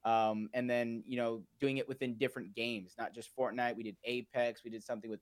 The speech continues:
Alienware that combined six different games in one. So to me, that was just kind of, like, natural buildup over time. It was never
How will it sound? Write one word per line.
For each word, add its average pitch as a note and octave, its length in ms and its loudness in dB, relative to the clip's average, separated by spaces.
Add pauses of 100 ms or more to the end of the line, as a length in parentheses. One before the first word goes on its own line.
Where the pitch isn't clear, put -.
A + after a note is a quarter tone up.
Alienware A#2+ 600 0
that - 180 -4
combined A2 400 -4
six A#2+ 240 -6
different A#2 340 -6
games A2+ 280 -6
in G2+ 120 -10
one. C3+ 380 2 (300)
So B2 340 4 (140)
to D3 80 -2
me, C3+ 180 2
that A#2 160 2
was A#2+ 120 0
just A#2 160 -10
kind B2+ 140 -2
of, A2 80 -2
like, A2 160 -2
natural A2+ 400 -2
buildup A2+ 480 -2
over A2 220 -2
time. A2+ 380 -4
It G#2+ 60 -4
was G#2 140 -8
never A2 400 -4